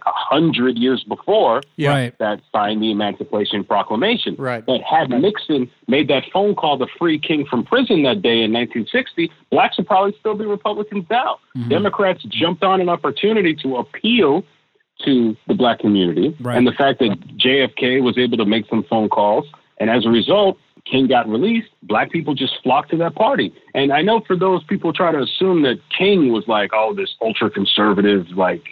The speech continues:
Speaker 1: whatever. No, that's not true. He's, he's very much quoted on numerous occasions saying there needs to be an equitable distribution of wealth
Speaker 3: Sure. Yeah, yeah.
Speaker 1: in this country. Call it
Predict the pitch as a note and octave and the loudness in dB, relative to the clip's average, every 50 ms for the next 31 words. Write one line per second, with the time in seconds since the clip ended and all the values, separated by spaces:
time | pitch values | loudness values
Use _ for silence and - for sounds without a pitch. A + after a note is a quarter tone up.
0 | - - - F#2+ F#2+ F#2 G2+ G#2+ G2+ - - A#2+ C3+ C3+ B2+ B2 C#3 C#3+ - E3+ | -14 -4 0 0 2 2 2 0 0 0 2 2 4 4 4 2 0 0 0 0
1 | D3 - - - F#3 D#3 A2+ F#2+ - - - - _ _ - C#3+ D3 G2+ G#2+ G#2+ | 0 -2 -2 0 0 0 0 0 -4 -8 -16 -20 _ _ -2 0 0 0 -2 -4
2 | A#2+ B2+ B2 D#3+ C3 G#2 F#2+ A2 D3 E3 F#3+ G3 G3 F3 F3 F3 D#3+ - - - | -2 0 0 0 0 -2 -2 0 2 4 4 4 4 2 2 0 -2 -4 -8 -6
3 | - - E3+ G3 G#3 C#3+ G2 F#2 F3+ F3+ _ _ _ _ _ - B2 A#2 A2 A#2+ | -4 -2 -2 0 0 0 -2 -2 -4 -6 _ _ _ _ _ -4 -2 -2 0 0
4 | D3 D#3 D#3 D3+ - - - - - E3+ G3+ G#3 E3 C#3+ A#2+ - - C3 B2 A#2 | 0 0 0 -2 -2 -4 -6 -4 -2 0 0 0 0 0 -2 -2 -2 0 0 0
5 | A2+ A2+ - - _ - A2+ G#2+ G#2 A2+ C3+ C3 - - C3+ G2 G2+ B2 A#2+ A#2 | -2 -4 -8 -14 _ -4 0 0 2 2 0 0 0 -2 -2 0 2 2 2 2
6 | A2 G#2+ G#2+ G#2 G2+ - B2+ C#3 C3 - C#3 C3+ B2 A#2 A#2 A#2 G#2+ F2+ A#2+ A2+ | 2 0 0 -2 0 0 -2 -2 0 0 0 0 0 0 0 0 0 0 -2 -4
7 | - - - G2+ F2+ G#2+ A2+ G#2+ - - A#2 A2 G2 E2+ F2+ G2+ C3 - F#3+ F3 | -2 -4 -4 -2 0 0 0 0 0 0 0 0 0 0 2 2 2 2 2 0
8 | A#2 - - A#2 B2+ C3+ C3 C3+ G#2+ G#2 A2 A2 G#2+ G#2+ - C3 C#3 C3 - - | -2 -6 -8 -6 -6 -4 -4 -2 0 0 0 0 0 0 0 0 0 0 -2 -4
9 | B2 G#2 - A#2 A2 A2+ B2 A#2+ - | -6 -4 -2 0 2 2 2 2 0